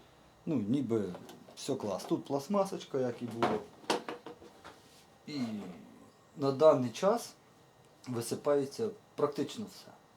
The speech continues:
І тут дуже часто воно зачіплялося раніше,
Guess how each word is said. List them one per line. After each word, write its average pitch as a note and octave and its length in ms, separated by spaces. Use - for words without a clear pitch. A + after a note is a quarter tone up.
І B2+ 60
тут C3 260
дуже B2 240
часто B2 440
воно A#2 240
зачіплялося F#3 800
раніше, C#3 520